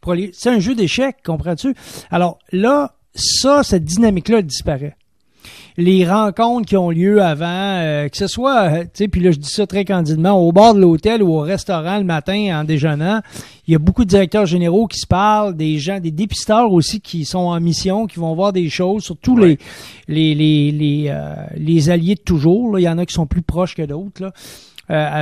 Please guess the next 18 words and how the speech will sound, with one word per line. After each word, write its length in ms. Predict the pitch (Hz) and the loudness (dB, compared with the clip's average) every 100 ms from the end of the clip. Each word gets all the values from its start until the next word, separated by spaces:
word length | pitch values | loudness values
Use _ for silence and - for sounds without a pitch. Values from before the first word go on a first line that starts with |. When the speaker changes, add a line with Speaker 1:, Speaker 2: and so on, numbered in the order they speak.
| 151 | -4
Speaker 1:
euh, 20 | |
des 280 | 147 160 156 | 0 0 0
directeurs 420 | 143 165 - 185 | 0 -2 0 0
généraux 580 | 151 165 151 156 190 185 | 2 0 0 2 4 4
et 80 | 151 | 2
des, 440 | 151 147 143 151 | 0 -2 -2 -4
et 80 | 156 | -2
des 140 | 147 | -2
dépisteurs 400 | 147 151 - 156 | -2 -2 -2 -2
chefs, 240 | - 196 185 | 0 -2 0
évidemment. 440 | 147 143 143 156 180 - - | -2 0 0 0 -4 -12 -20
Speaker 2:
Il 40 | 127 | -6
allume 80 | 147 | 0
Speaker 1:
Alors, 140 | 196 | 2
Speaker 2:
le 120 | 196 | 2
Speaker 1:
tu 100 | 135 208 | 2 4
vois, 100 | 233 | 4
Speaker 2:
radar. 260 | 131 92 | 0 -8